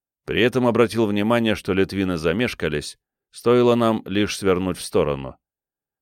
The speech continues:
Дёрнулись было в нашу сторону, да тут же и передумали, остановились. И между собой заспорили. Ну да,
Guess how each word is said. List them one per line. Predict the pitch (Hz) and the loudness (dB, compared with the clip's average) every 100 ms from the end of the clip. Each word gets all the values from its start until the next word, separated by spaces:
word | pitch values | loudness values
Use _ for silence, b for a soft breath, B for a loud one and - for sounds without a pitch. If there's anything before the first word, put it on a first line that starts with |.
| _ | _
Дёрнулись | 85 82 127 139 135 127 107 | -4 4 4 6 4 4 2
было | 98 110 104 | 2 4 4
в | |
нашу | 98 98 87 82 | 4 0 -2 -8
сторону, | - 92 98 101 101 92 _ _ _ _ | 0 2 2 0 -4 -6 _ _ _ _
да | 80 76 78 | -6 -2 0
тут | 90 95 | -2 -2
же | 98 131 | 0 0
и | |
передумали, | 127 139 139 85 76 76 76 - _ _ _ | 0 -2 0 -2 -2 -4 -4 -6 _ _ _
остановились. | _ 71 - 98 120 113 78 71 71 - _ _ _ _ _ | _ -4 -2 -2 0 0 0 -2 -6 -12 _ _ _ _ _
И | - 78 | -6 -2
между | 92 107 120 | 2 2 2
собой | 127 139 98 101 | 2 4 6 4
заспорили. | 113 - - 78 71 67 67 _ _ _ _ _ | 4 0 -2 -2 0 -6 -8 _ _ _ _ _
Ну | - 73 87 | -10 -4 -2
да, | 117 87 95 | 2 2 2